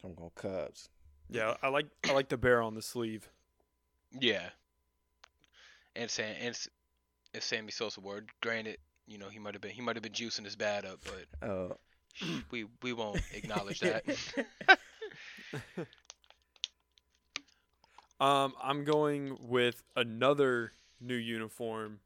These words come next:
Speaker 2: Now, this is, in my opinion, the best uniform in baseball.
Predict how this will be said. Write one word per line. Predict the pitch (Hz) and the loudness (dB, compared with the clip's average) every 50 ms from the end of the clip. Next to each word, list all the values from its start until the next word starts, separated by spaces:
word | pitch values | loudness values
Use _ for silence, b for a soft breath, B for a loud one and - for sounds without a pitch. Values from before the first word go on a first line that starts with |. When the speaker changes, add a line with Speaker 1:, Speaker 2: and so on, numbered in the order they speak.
| _ _ _ _ _ _ 127 | _ _ _ _ _ _ -2
Speaker 2:
Now, | 123 123 120 120 | 2 2 2 2
this | 120 127 147 170 - - | 4 4 2 2 2 2
is, | 160 151 143 135 123 131 | 2 2 0 0 -2 -2
in | 123 120 | 0 4
my | 123 123 123 | 4 6 6
opinion, | 120 - - 135 120 120 117 117 113 | 4 2 -2 -4 -4 -4 -6 -6 -6
the | 110 | -2
best | 104 117 113 - - | 0 0 0 0 -4
uniform | 120 113 113 107 - 120 117 110 | -4 -6 -6 -4 -4 -4 -4 -4
in | 110 107 | -6 -4
baseball. | 104 113 110 - - - 107 107 104 101 | -4 -4 -4 -4 -4 -4 -4 -4 -4 -8